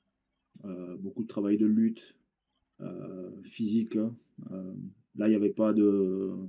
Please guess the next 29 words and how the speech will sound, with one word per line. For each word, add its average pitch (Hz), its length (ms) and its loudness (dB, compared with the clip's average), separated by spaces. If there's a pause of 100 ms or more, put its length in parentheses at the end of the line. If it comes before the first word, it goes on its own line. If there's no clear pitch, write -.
(140)
<laughs> - 300 -12
de 120 80 4
récupération 120 760 2
ou 123 80 8
quoi. 139 280 6 (460)
C'était, 123 560 12
euh, « 101 560 2 (300)
Les 120 120 12
gars, 127 140 12
il 117 80 12
faut, 117 180 6
il 117 80 6
va 113 100 6
falloir 127 280 2
travailler. 110 400 2
Si - 160 -8
on 107 60 0
veut 113 100 4
y 110 80 4
arriver, 107 240 2
il 120 60 10
va 113 100 2
falloir 101 220 -10
travailler. » 101 460 -6 (300)
Et - 60 -18
c'est - 140 -6
pas 110 160 0
juste, 120 340 4
euh, 104 220 -2